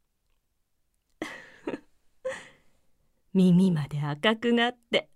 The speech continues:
ほんとかわいい。じゃあ、二択問題。正解はどっちでしょう？一、おばさんもエッ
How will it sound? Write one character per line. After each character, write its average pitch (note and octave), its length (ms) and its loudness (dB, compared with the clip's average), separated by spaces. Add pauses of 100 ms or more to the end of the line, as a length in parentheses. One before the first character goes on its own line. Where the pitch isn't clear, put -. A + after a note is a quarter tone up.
(180)
ほ F3+ 360 0
ん D#4+ 120 -6
と G4 220 -6
か E4+ 220 -2
わ E4 180 0
い E4 160 -4
い。 - 80 -20 (1800)
じ E3+ 120 0
ゃ G3 360 2
あ、 D3 60 -4
二 D#3 240 -2
択 E4+ 420 0
問 C4+ 280 2
題。 D3+ 260 -10 (1040)
正 B3+ 360 4
解 A3+ 320 4
は E3 220 4
ど D#3 140 0
っ - 80 -6 (100)
ち E4 160 -4
で C#4+ 100 0
し - 220 -6
ょ G3+ 80 -4
う？ D3 220 -8 (1300)
一、 - 520 -4 (920)
お F3+ 140 4
ば B3+ 160 6
さ A#3 220 2
ん G#3 140 4
も F3 300 0
エ G3+ 120 4
ッ - 60 -2